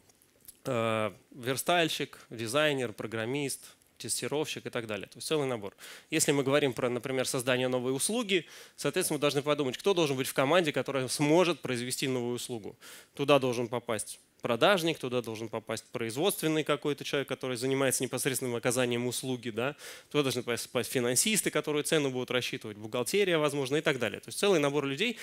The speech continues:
команда должна быть самодостаточной для того, чтобы решить эту задачу. Там должны быть все необходимые ключевые специалисты.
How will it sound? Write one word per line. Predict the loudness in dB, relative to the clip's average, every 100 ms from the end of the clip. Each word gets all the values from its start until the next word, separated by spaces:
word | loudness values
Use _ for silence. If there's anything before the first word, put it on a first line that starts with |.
| -12 0
команда | 4 6 4
должна | 4 2
быть | 2
самодостаточной | 0 0 0 2 0 0 -2 -2
для | -2
того, | -2 -2
чтобы | -2 -2
решить | 0 0 0
эту | -2
задачу. | -4 -2 -2 -4
Там | -2
должны | -2 -2
быть | -4 2
все | 2
необходимые | 2 0 0 0 -2
ключевые | -4 -6 -4 -6
специалисты. | -4 -4 -2 -2 -6